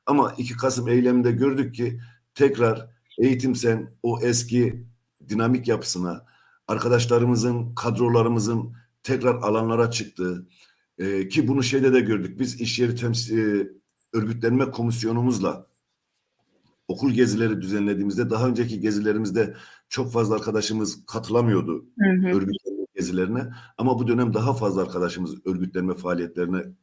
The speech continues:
Speaker 1: katıldılar, örgütlenme komisyonumuz aracılığıyla. Bu anlamda da bizim için, önümüzdeki dönem için çok umut verici diye değerlendiriyorum. Sadece bunu Kocaeli anlamda değil, tüm Türkiye, e, anlamda söylüyorum.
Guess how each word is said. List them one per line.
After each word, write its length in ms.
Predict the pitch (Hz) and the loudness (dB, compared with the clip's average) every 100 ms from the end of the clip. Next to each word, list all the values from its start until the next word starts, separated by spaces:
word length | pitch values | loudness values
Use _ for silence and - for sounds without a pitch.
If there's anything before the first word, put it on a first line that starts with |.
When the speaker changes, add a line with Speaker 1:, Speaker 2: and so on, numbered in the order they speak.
| _ | _
Speaker 1:
katıldılar, 400 | - 92 80 82 | -10 -10 -6 -4
örgütlenme 540 | 76 82 62 - 82 85 | -2 -4 -8 -10 -8 -8
komisyonumuz 580 | - 87 87 90 87 90 | -6 -8 -6 -6 -4 -2
aracılığıyla. 560 | 101 101 98 123 120 - - - | -2 -2 -4 -4 -6 -12 -20 -2
Bu 100 | 139 | 6
anlamda 380 | 147 151 127 123 | 6 6 4 4
da 220 | 127 113 - - - | 4 0 -8 -20 -4
bizim 240 | 139 143 131 | 4 6 6
için, 420 | 123 135 127 - _ - | 4 0 -2 -10 _ 2
önümüzdeki 500 | 123 135 127 127 120 | 4 4 4 4 4
dönem 240 | 135 120 | 4 4
için 280 | 95 143 123 | 2 0 -2
çok 320 | 120 139 - | 2 2 2
umut 300 | 131 143 120 | 0 0 2
verici 500 | 107 98 90 85 - _ _ _ _ _ _ - | 2 2 0 -4 -6 _ _ _ _ _ _ -2
diye 380 | 120 117 92 - _ - | 4 4 4 -2 _ 0
değerlendiriyorum. 640 | 110 107 101 98 92 - _ - | 4 4 4 2 0 -6 _ -6
Sadece 420 | - 135 127 120 | 0 4 6 4
bunu 140 | 117 | 2
Kocaeli 320 | 117 113 139 139 | 0 2 4 4
anlamda 320 | 131 127 143 | 4 2 2
değil, 160 | 117 | 0
tüm 200 | 120 151 | 0 -4
Türkiye, 580 | 147 - - 131 110 120 - _ _ - | -4 -6 2 4 4 0 -14 _ _ -4
e, 380 | 85 85 85 82 80 - - | 0 0 0 -2 -4 -8 -6
anlamda 460 | 104 107 98 95 92 | -2 0 0 0 -2
söylüyorum. 520 | 92 85 107 123 | -2 -2 -2 -2